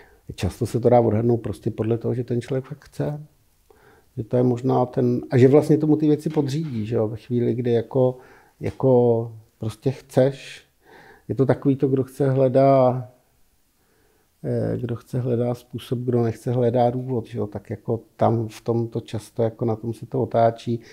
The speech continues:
často se to otáčí na motivaci, že jo? Ale já vlastně často, i když třeba učím, že já učím taky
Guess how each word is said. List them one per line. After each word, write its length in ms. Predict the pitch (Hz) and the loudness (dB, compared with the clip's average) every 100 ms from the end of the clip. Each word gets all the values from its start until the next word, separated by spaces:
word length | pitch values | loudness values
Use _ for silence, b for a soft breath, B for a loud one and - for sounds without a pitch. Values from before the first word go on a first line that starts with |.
| B | B
často 280 | - 110 123 | -6 -4 -2
se 120 | 110 | -4
to 140 | 120 117 | 0 0
otáčí 380 | 117 113 - 113 | 2 0 0 -2
na 60 | |
motivaci, 580 | 110 107 101 90 - 87 | -2 -4 -6 -8 -10 -18
že 120 | 101 | -10
jo? 80 | 107 | -8
Ale 220 | 107 95 b b b b b | -4 -6 b b b b b
já 180 | 120 113 | -4 -4
vlastně 400 | 110 110 - 117 | -4 -6 -4 -6
často, 580 | - 113 - - 120 - | -6 -12 -12 -2 -2 -2
i 20 | |
když 340 | 110 107 - | -8 -8 -12
třeba 200 | - 127 | -8 -4
učím, 320 | 113 104 117 110 | -4 -4 -8 -4
že 80 | |
já 60 | 113 | -4
učím 400 | 107 107 - 120 | -6 -12 -12 -8
taky 300 | 110 - | -8 -10